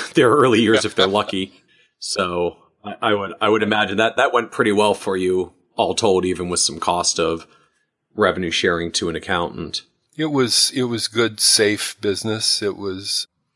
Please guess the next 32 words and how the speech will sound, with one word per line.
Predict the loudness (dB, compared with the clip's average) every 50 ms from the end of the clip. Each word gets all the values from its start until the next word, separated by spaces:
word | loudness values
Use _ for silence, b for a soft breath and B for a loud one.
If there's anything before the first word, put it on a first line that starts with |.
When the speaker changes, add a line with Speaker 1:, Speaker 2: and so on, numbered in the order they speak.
| _ B B B B B B B
Speaker 2:
we | -6 -6
took | -2 -2 -4 -4 0
good | -2 -2 -2 0
care | 2 2 2 2 4
of | 2
their | 2 0 0
clients | 0 2 4 4 4 4 2 0 -2 -2 -2 -2 -2 0
and | 0 -2 -2 -2 -4 -4 -4
our | -4 -4 -2
systems | 0 0 0 0 -2 -2 -2 -2 -2 0
got | 0 -2 0 0
stronger | -2 -2 2 2 2 4 2 2 0 -4 -6 -6 -6 -8
as | -8 -8 -8
we | -8 -6 -6 -4 -6 -6 -8 _ -18 -12
moved | -8 -6 -6 -6 -6 -8
forward | -10 -4 -2 0 0 0 0 -2 -6 -10 -20 _ _
through | -12 -12 -8 -4
time. | -2 -2 0 0 0 -2 -2 -4 -10 -12 -10 -10
And | -8 -8 -6 -8 -6 -6 -8 -8 -10 -14 _ _ b b b b b b b b b b b -2
then | 0 2 2 4
we | 2 2 2 2
started | 2 2 4 4 2 2 -2 0
branching | 2 4 4 4 2 2 0 2
out | 2 2 2 2 0 0 0
and | -2 -2 -2 -2
getting | -2 0 0 0 -2 -2 -4 -6 _ _ _ _ _ _ _ _ _ _ _ _ _
more | -6 -4 -4 -4 -4
clients | -2 0 2 2 2 2 0 0 0
on | 0 2
our | 2 0 -2 0
own | -2 -2 -4 -6 -8
too. | -10 -8 -6 -6 -6 -6 -8